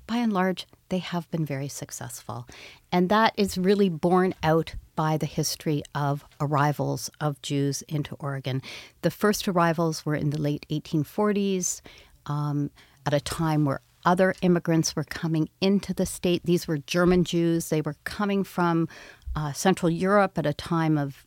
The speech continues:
you know, a depression, um, uncertain economic circumstances, di-, discrimination towards Jews in Bavaria, in Prussia, in Germany, in Austria.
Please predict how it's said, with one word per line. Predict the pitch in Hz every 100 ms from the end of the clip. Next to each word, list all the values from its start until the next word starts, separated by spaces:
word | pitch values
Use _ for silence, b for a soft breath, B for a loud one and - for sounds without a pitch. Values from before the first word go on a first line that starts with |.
| _
you | 156
know, | 147 143 143 - B B
a | -
depression, | 139 147 - - 220 - - 190 185 180 175 b b _ 151
um, | 147 143 -
uncertain | 190 185 - 185 170 170
economic | 175 - 160 143 -
circumstances, | - 196 - - - 175 175 - 170 160
di-, | - 143 _ _
discrimination | - - - 165 156 170 185 202 185
towards | - - 180 185 175 - B -
Jews | - 175 175 170 - -
in | 160 160 147
Bavaria, | - 139 - 196 185 175 165
in | 151
Prussia, | 147 - 175 - -
in | 156
Germany, | 147 170 170 170 165 -
in | 143 139
Austria. | 156 160 - 160 151